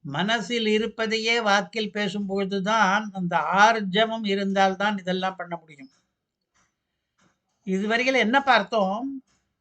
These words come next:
அயோத்தியா காண்டத்திலேயே ஒரு ஸ்லோகம்,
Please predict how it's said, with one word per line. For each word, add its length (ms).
அயோத்தியா 540
காண்டத்திலேயே 1120
ஒரு 240
ஸ்லோகம், 680